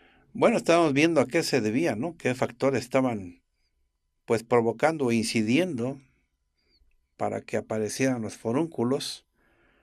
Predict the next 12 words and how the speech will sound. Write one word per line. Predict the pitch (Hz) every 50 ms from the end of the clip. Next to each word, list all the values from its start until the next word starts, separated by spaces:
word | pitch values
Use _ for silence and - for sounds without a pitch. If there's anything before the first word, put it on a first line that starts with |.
| _ _ _
Son | - - 131 127 127 120
abscesos, | 110 - - 185 196 - - - 101 92 92
¿no? | 113 147 147 - _ - _ _ _ _ _ _ _ _ _ _ _ _ _ _ _
Protuberancias | - 107 107 - - 117 110 113 107 117 143 156 - - - 110 -
que | - - -
se | 107 101
llenan | 113 120 123 113 98
de | 101 87
pus. | - - 135 139 135 - - - - - _ _ _ _ _ _ _ _ _ _ _ _ _ _ _ _ _ _ _ _ _ _ _ _ _ - - _ _ _ -
La | 139 135
persona | 131 165 151 165 180 196 190 180
diabética | 165 156 170 208 208 - 165 147 - - 165 165